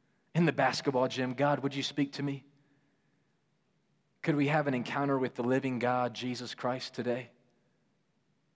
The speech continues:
God, I pray that we would not walk out of here the same way we walked in.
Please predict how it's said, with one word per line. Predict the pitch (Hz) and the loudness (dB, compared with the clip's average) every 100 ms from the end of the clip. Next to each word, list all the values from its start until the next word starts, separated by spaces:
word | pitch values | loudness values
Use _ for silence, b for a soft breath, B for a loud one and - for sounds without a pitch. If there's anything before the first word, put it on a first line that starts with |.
| _ _ _ _ _ _ _ _ _ _ _ - | _ _ _ _ _ _ _ _ _ _ _ -4
God, | 147 135 | -2 2
I | 143 | 0
pray | - 160 143 | 0 0 2
that | 131 | 2
we | 131 | -2
would | 127 123 | -2 0
not | 120 135 - | 0 0 0
walk | 127 135 - | -2 -2 0
out | 135 | 0
of | 123 | 0
here | 123 117 | -2 -4
the | |
same | 110 135 131 | -4 -4 -2
way | 127 | -2
we | 120 | -2
walked | 117 123 - | 0 0 0
in. | 120 | -4